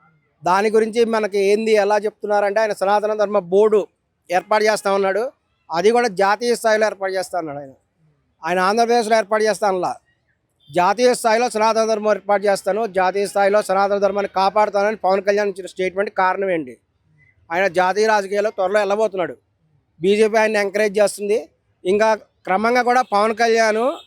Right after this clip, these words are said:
టీడీపీ కంట్రోల్లో నుంచి బీజేపీ కంట్రోల్లోకి వెళ్ళిపోయాడు. ఇప్పుడు పవన్ కళ్యాణ్ బీజేపీ కంట్రోల్లో ఉన్నాడు, చంద్రబాబు నాయుడు కంట్రోల్లో లేడు ఆయన.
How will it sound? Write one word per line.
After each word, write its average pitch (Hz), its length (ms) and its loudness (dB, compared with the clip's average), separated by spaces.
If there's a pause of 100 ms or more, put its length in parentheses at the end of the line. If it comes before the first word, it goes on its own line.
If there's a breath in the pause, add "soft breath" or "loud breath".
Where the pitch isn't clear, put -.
(120)
టీడీపీ 240 360 2
కంట్రోల్లో 226 540 0
నుంచి 214 140 -6
బీజేపీ 233 400 0
కంట్రోల్లోకి 233 400 0
వెళ్ళిపోయాడు. 170 340 -2 (960)
ఇప్పుడు 190 180 -6
పవన్ 190 280 0
కళ్యాణ్ 226 440 0 (300)
బీజేపీ 220 360 2
కంట్రోల్లో 220 400 0
ఉన్నాడు, 165 260 -2 (1300)
చంద్రబాబు 226 300 2
నాయుడు 226 160 0
కంట్రోల్లో 208 360 0
లేడు 208 180 2
ఆయన. 175 160 0